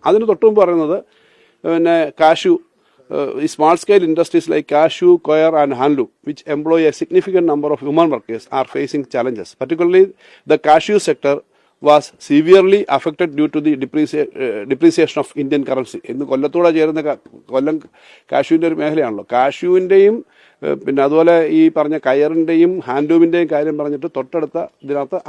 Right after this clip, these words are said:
ആശാ വർക്കേഴ്സ് ഉൾപ്പെടെ എടുത്തു പറഞ്ഞ് ജയ്സാൽമീർ മീറ്റിംഗ് കഴിഞ്ഞ ദിവസം പറഞ്ഞതാണ്. അന്ന്, uh, കൊല്ലം ജില്ലാ സമ്മേളനം ആയിട്ട് പോലും ജയ്സാൽമീർ മീറ്റിംഗ് ഉള്ളതുകൊണ്ട് അവിടെ പോയിട്ട്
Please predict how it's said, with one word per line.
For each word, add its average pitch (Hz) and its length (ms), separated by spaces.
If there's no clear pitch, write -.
ആശാ 143 260
വർക്കേഴ്സ് 160 360
ഉൾപ്പെടെ 143 300
എടുത്തു 135 300
പറഞ്ഞ് 131 260
ജയ്സാൽമീർ 160 580
മീറ്റിംഗ് 147 280
കഴിഞ്ഞ 135 220
ദിവസം 135 260
പറഞ്ഞതാണ്. 123 380
അന്ന്, 151 180
uh, 135 100
കൊല്ലം 156 340
ജില്ലാ 175 200
സമ്മേളനം 202 460
ആയിട്ട് 180 280
പോലും 180 200
ജയ്സാൽമീർ 170 520
മീറ്റിംഗ് 165 260
ഉള്ളതുകൊണ്ട് 156 320
അവിടെ 156 220
പോയിട്ട് 156 280